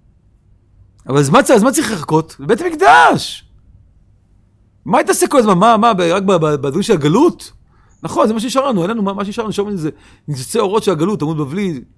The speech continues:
קצת, קצת, קצת, אה, ב-, אה, התורה שבעצם אחרי שהשת-, שנכרע בית המקדש, אז רבי ערך את המשניות, והביא לנו את התורה שבעל פה. אבל זה מה שנשאר לנו. אבל כשנחזור לבית המקדש, הכל הולך לקבל אור, אור, אור חדש, על ציון תאיר. אז מה חסר לנו?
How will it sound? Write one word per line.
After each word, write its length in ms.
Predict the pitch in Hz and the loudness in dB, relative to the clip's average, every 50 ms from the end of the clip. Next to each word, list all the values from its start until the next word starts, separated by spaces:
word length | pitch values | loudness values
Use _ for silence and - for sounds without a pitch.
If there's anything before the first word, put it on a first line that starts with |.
| _ - _ _ _ _ _ _ _ | _ -20 _ _ _ _ _ _ _
קצת, 160 | - 156 156 | -12 -10 -8
קצת, 100 | 175 165 | -8 -6
קצת, 220 | 123 190 - - | -6 -6 -4 -2
אה, 60 | 165 | -2
ב-, 160 | 151 143 139 131 - - - _ _ - | -2 0 -2 -2 -4 -8 -20 _ _ -6
אה, 300 | 120 127 135 139 135 135 123 139 | -4 -2 0 0 -2 -2 -4 -6
התורה 240 | 131 104 156 190 208 | -8 -6 -6 -4 -4
שבעצם 340 | - 185 175 185 - 190 175 | -4 -4 -6 -6 -6 -6 -8
אחרי 140 | 156 175 | -8 -8
שהשת-, 420 | 156 170 156 180 151 160 - - 139 | -10 -10 -8 -8 -8 -8 -8 -12 -14
שנכרע 320 | - 135 123 123 - 170 | -12 -12 -12 -8 -6 -6
בית 140 | 170 170 - | -6 -4 -6
המקדש, 420 | 160 147 131 127 170 190 190 - | -6 -8 -6 -6 -6 -6 -6 -6
אז 100 | 151 127 | -6 -6
רבי 320 | 135 147 196 170 170 165 127 - _ _ _ _ _ - | -2 -2 -2 -2 -4 -8 -10 -12 _ _ _ _ _ -12
ערך 140 | - 143 135 | -12 -10 -6
את 80 | - | -6
המשניות, 600 | 170 160 - - - 151 190 226 220 196 165 143 | -6 -6 -4 -4 -4 -2 -2 0 0 0 0 -2
והביא 200 | 127 139 123 123 | -2 -6 -8 -6
לנו 100 | 127 160 | -8 -8
את 80 | 156 - | -8 -8
התורה 220 | 151 - 147 160 | -10 -8 -8 -8
שבעל 180 | 156 170 156 147 | -6 -4 -6 -4
פה. 120 | - 226 233 220 180 139 - _ _ _ _ _ _ _ _ _ - - | 0 0 0 0 -2 -6 -14 _ _ _ _ _ _ _ _ _ -10 -4
אבל 100 | 175 208 | -2 0
זה 60 | 294 | 0
מה 60 | 330 | 2
שנשאר 460 | 233 339 349 269 - 311 - 349 349 | 2 2 2 2 2 4 4 4 4
לנו. 280 | 339 320 269 190 127 101 - _ _ - - - - | 4 4 4 2 2 -2 -8 _ _ -20 -20 -10 -4
אבל 120 | 170 190 | -4 -2
כשנחזור 600 | - 208 202 190 220 170 165 160 175 165 127 269 | 0 2 2 2 2 0 0 -2 -2 0 0 0
לבית 160 | 285 285 220 240 | 0 0 -2 0
המקדש, 460 | 254 214 165 147 - 240 277 220 - | 0 0 0 2 0 0 0 0 -6
הכל 220 | 208 - 247 247 | -8 -4 -2 -2
הולך 300 | 240 262 254 - - - _ _ _ _ - | -2 -2 -4 -6 -10 -18 _ _ _ _ -10
לקבל 220 | - 180 175 247 | -8 -6 -4 -2
אור, 200 | 247 240 240 240 - - | -4 -4 -4 -6 -10 -10
אור, 180 | - 233 220 190 - - | -12 -12 -12 -12 -14 -14
אור 180 | - 240 - - | -14 -12 -8 -8
חדש, 320 | 226 214 - - 196 147 | -8 -8 -8 -10 -10 -12
על 60 | 156 | -12
ציון 180 | 147 - 202 202 | -8 -8 -8 -6
תאיר. 320 | - 208 202 165 - - - _ _ _ _ _ _ _ _ _ _ _ _ _ _ _ _ _ _ _ _ _ _ _ _ _ _ _ _ - | -4 -4 -4 -4 -4 -10 -12 _ _ _ _ _ _ _ _ _ _ _ _ _ _ _ _ _ _ _ _ _ _ _ _ _ _ _ _ -16
אז 80 | 107 110 | -8 -6
מה 80 | 170 | -4
חסר 300 | 190 208 202 - - 139 | -4 -4 -4 -4 -4 -6
לנו? 240 | 131 127 131 143 160 | -6 -6 -8 -10 -12